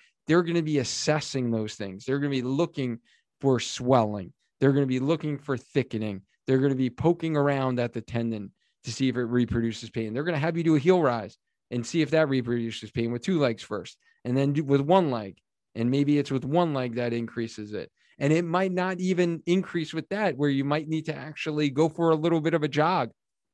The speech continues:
and then get it flared up and then do a calf raise. So that helps us rule in that you actually have Achilles tendonitis.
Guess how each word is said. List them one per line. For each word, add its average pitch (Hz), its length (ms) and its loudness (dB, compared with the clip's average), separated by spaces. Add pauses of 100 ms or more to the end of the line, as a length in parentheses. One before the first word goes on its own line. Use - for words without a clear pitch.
(800)
and 135 160 0
then 135 300 -2
get 143 200 2
it 147 100 2
flared 143 300 0
up 143 180 0
and 143 100 -2
then 190 120 2
do 165 120 4
a 127 60 0
calf 127 320 -4
raise. 104 320 -12 (440)
So 131 120 -2
that 143 220 2
helps 143 440 0 (100)
us 139 260 2
rule 131 500 0 (100)
in 135 440 2 (260)
that 135 120 0
you 123 160 2
actually 120 320 -2
have 131 280 -2
Achilles 117 440 -4
tendonitis. 117 680 0